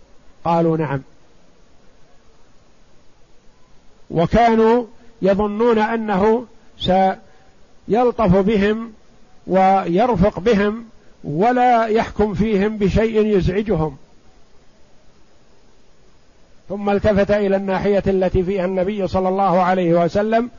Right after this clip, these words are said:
فقال: "وأنتم؟" حياء من النبي صلى الله عليه وسلم قالوا: "نعم".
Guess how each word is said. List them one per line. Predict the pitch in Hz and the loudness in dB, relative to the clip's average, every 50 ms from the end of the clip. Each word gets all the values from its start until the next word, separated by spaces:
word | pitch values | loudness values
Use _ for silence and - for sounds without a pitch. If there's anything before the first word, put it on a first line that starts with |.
| - - - - - - - - | -20 -20 -20 -20 -20 -18 -10 -10
فقال: | 165 165 - - 202 208 196 196 196 185 185 196 - - - - - - - - - - - - - - - - - - - - - | -8 -6 -2 0 0 2 2 2 2 0 0 -2 -4 -10 -20 -20 -20 -20 -20 -20 -20 -20 -20 -20 -20 -20 -20 -20 -20 -20 -20 -10 -4
"وأنتم؟" | - 170 175 202 214 233 226 - - 247 254 277 269 - - - - - - - - - - - - - - - | -2 0 0 0 0 0 0 2 2 2 2 0 -4 -8 -16 -20 -20 -20 -20 -20 -20 -20 -20 -20 -20 -20 -20 -20
حياء | - - 175 208 208 208 220 220 | -8 -4 -2 0 0 0 0 -2
من | 196 202 202 196 | -2 -2 -2 -2
النبي | 202 202 190 190 185 196 226 220 196 180 | -2 -2 0 0 0 0 2 0 0 0
صلى | 170 190 185 185 | 2 0 0 0
الله | 185 190 196 196 185 175 185 | 0 0 0 2 2 2 2
عليه | 180 180 185 185 180 170 | 2 2 0 0 0 0
وسلم | 170 175 170 - 185 196 202 196 196 190 175 | 0 0 0 0 0 -2 0 -2 -2 -2 -2
قالوا: | - 180 180 175 175 180 | -2 -2 -2 -2 -2 -4
"نعم". | 175 160 135 131 | -4 -6 -6 -8